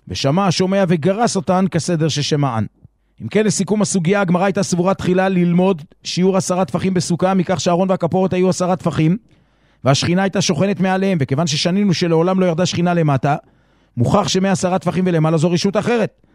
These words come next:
דחתה הגמרא שמשם יש ללמוד רק עשרה טפחים יחד עם עובי הסכך, ואי אפשר ללמוד משם שיהיה חלל הסוכה עשרה. לכך מסיקה הגמרא של רבי מאיר למדים, שיעור חלל עשרה בסוכה מכנפי הכרובים ששוחחו על הכפורת,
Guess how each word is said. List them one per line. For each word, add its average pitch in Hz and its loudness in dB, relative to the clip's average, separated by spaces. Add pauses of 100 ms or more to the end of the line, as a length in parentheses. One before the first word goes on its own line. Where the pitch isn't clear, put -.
(300)
דחתה 185 -2
הגמרא 180 0
שמשם 180 2
יש 185 0
ללמוד 196 0
רק 190 -2
עשרה 180 -2
טפחים 190 -2
יחד 185 -2
עם 180 2
עובי 190 2
הסכך, 160 -2 (600)
ואי 185 2
אפשר 202 -2
ללמוד 202 0
משם 190 0
שיהיה 190 -2
חלל 190 -2
הסוכה 185 -2
עשרה. 175 0 (680)
לכך 143 -2
מסיקה 165 0
הגמרא 185 0
של 180 -2
רבי 170 0
מאיר 196 0
למדים, 175 2 (600)
שיעור 185 -2
חלל 190 0
עשרה 185 0
בסוכה 175 -2
מכנפי 170 0
הכרובים 170 0
ששוחחו 156 -2
על 165 2
הכפורת, 131 0